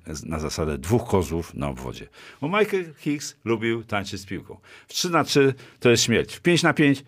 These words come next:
też jest to śmierć, ale w pięć na pięć masz dwadzieścia cztery sekundy na akcję, a w trzy na trzy masz dwa, e, dwanaście.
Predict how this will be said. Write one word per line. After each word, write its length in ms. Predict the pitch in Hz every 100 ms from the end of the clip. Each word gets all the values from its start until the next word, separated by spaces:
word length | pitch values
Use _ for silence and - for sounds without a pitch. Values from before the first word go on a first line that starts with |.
| _
też 220 | - 143 -
jest 140 | -
to 60 | 87
śmierć, 280 | 95 82
ale 120 | 92 90
w 60 |
pięć 200 | 120 117
na 80 | 107
pięć 180 | 104 87
masz 140 | 87
dwadzieścia 300 | 78 76 76
cztery 220 | 71 71 67
sekundy 400 | 73 104 78 64
na 120 | 57
akcję, 260 | - - - _ - - - - -
a 100 | 80
w 60 |
trzy 160 | - 95
na 100 | 85
trzy 160 | -
masz 160 | 90 78
dwa, 220 | 78 73 90 85 82 78
e, 40 |
dwanaście. 500 | 76 101 87 -